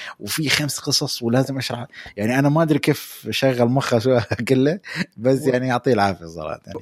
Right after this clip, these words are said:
Speaker 2: هو، هو صراحة ملحوس وفكرته ممتازة وله، له ستايل لحاله وجميل جدًا وما راح يعجب الكل،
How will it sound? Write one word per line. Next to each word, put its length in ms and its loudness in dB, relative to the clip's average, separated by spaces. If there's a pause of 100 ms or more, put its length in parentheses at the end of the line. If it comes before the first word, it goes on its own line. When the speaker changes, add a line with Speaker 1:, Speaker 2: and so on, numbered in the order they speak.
Speaker 2:
هو، 100 -4
هو 360 0
صراحة 320 0
ملحوس 460 2
وفكرته 640 2
ممتازة 420 2
وله، 460 4
له 140 4
ستايل 480 2
لحاله 340 2
وجميل 440 4
جدًا 340 -4
وما 160 4
راح 120 4
يعجب 380 2
الكل، 420 -2